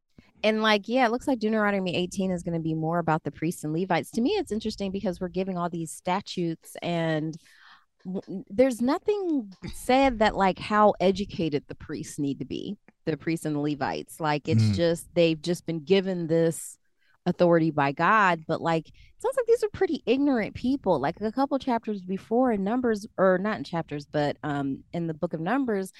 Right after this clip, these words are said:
Speaker 1: like, there's a prescription where if a man thinks his wife is cheating on him, she can take him to the priest and he gives her this drink. And if she has a miscarriage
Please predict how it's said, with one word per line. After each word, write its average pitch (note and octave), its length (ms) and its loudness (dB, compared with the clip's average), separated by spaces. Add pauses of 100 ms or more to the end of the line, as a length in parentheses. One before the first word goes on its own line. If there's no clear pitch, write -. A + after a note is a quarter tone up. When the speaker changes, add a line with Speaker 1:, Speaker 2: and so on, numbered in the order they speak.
(260)
Speaker 1:
like, F3+ 140 -2
there's F#3 220 0
a F3+ 80 0
prescription G#3+ 720 -2
where F3+ 180 2
if F3 120 -4
a F3 60 0
man F3 320 -2
thinks F3+ 240 -6
his E3+ 160 -8
wife E3 220 0
is D#3+ 80 -8
cheating C#4 320 -4
on F#3+ 140 -4
him, F#3+ 60 -4
she F#3+ 120 -8
can F3 140 -6
take D3+ 160 -6
him F3 100 -8
to F3 100 -10
the F#3 100 -10
priest - 520 -8
and D#3 180 -6
he D#3+ 120 -8
gives D#3+ 240 -6
her E3+ 60 -4
this D#3+ 220 -6
drink. D3 460 -6
And D3+ 180 -6
if D3 120 -4
she D3+ 420 -8 (560)
has F#3+ 300 4
a F#3 140 8
miscarriage E3+ 1000 0